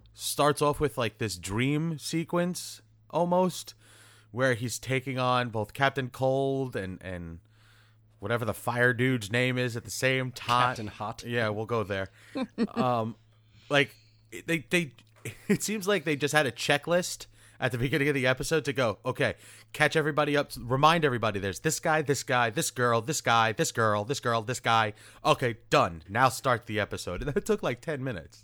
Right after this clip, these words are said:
Speaker 1: Like, um, the end of the episode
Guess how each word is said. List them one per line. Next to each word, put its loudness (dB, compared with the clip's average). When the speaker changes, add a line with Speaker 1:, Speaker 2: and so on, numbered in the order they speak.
Speaker 1:
Like, 0
um, 6
the 0
end 2
of 2
the -10
episode -2